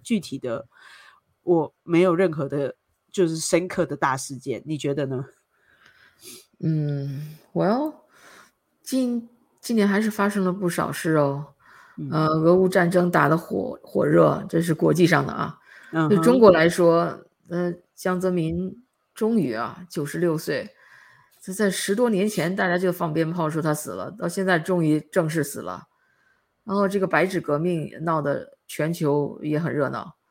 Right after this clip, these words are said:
Speaker 2: 嗯，西方世界都知道中国有这个白纸革命，中共的那个清零政策，这也是世界闻名了。随-，随着他这个疯狂的清零政策的一百八十度大逆转，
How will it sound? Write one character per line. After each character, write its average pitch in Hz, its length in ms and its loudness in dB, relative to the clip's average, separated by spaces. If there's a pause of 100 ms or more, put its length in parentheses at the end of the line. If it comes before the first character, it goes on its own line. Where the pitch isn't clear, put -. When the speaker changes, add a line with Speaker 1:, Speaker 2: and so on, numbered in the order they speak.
(340)
Speaker 2:
嗯， 143 460 -6 (680)
西 - 180 -6
方 156 180 -2
世 151 160 -6
界 131 380 -2
都 143 100 -4
知 143 160 -6
道 139 300 -6 (160)
中 147 160 -4
国 143 140 -4
有 131 100 -6
这 139 140 -8
个 131 80 -8
白 - 180 -8
纸 - 160 -12
革 - 160 -14
命， 139 240 -14 (600)
中 175 180 -4
共 170 160 0
的 151 100 0
那 151 120 -2
个 143 80 -2
清 175 180 -4
零 151 160 -2
政 156 180 -2
策， 151 400 -2 (240)
这 165 140 -6
也 139 180 -4
是 151 140 -4
世 156 180 -4
界 143 120 -2
闻 113 160 -8
名 123 180 -10
了。 - 140 -12
随-， - 180 -4 (640)
随 - 160 -4
着 170 120 2
他 170 140 2
这 170 100 0
个 156 200 0 (320)
疯 190 240 2
狂 151 200 -2
的 151 140 0
清 147 180 -4
零 156 160 0
政 160 160 -2
策 147 140 -2
的 139 280 -2
一 170 120 2
百 139 160 2
八 156 180 0
十 - 140 -8
度 156 140 -2
大 147 160 -2
逆 139 160 -4
转， 117 340 -8